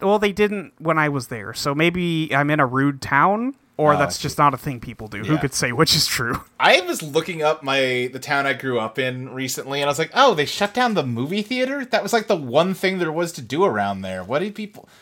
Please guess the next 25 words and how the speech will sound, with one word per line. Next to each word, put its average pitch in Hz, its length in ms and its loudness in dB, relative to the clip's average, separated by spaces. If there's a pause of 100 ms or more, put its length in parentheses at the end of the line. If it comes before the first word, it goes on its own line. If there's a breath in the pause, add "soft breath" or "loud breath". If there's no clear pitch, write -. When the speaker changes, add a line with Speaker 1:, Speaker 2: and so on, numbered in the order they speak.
(220 soft breath)
Speaker 2:
what - 40 -20
do 190 60 -16
people 247 140 -6
even 214 140 -2
do? 190 200 0 (280 loud breath)
Oh, 339 160 6
they, 277 260 2
oh, 349 200 6
they 311 140 -2
started 311 260 2
a 165 40 2
drive-in. 135 640 0
That's 233 220 0
kinda 117 220 -2
cool. 120 460 -4 (420 soft breath)
Oh, 202 100 8
it's 208 140 2
the 220 100 0
D 202 460 0
W 226 640 2
Griffith 185 600 0
Drive-In 202 580 2
Theater. 202 420 2
The 135 160 0
ma-, 185 220 4